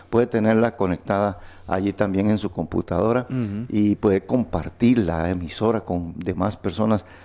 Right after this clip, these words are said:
Speaker 1: Compártalas para poder seguir evangelizando.
Speaker 2: Igual en la página web hay cosas ahí <clears throat> nuevas también, bueno, nuevas y, este, temas de estos que se escriben ahí también. Y, este, también, eh,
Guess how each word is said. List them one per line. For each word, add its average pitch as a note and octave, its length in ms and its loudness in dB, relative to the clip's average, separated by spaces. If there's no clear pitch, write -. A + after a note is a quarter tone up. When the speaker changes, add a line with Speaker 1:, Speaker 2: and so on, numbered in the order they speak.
Speaker 1:
Compártalas G2 800 0
para F2 320 -2
poder G2+ 420 2
seguir G#2 520 0
evangelizando. G#2+ 1700 0
Speaker 2:
Igual A#2 280 2
en C#3+ 100 -2
la B2 100 -2
página B2+ 280 0
web B2 260 4
hay A#2 120 2
cosas C3 400 2
ahí A2+ 200 2
<clears throat> - 0 -
nuevas A2 340 0
también, F#2 320 -6
bueno, G#2+ 300 -2
nuevas G#2 580 -4
y, F2+ 340 -8
este, F2+ 280 -8
temas A2 360 0
de G2 120 2
estos A2 280 -4
que F#2+ 120 -10
se F2+ 100 -14
escriben G#2+ 460 -4
ahí G2 180 -2
también. F#2 460 -8
Y, A2+ 140 2
este, G#2 800 2
también, G#2+ 640 2
eh, A2+ 360 0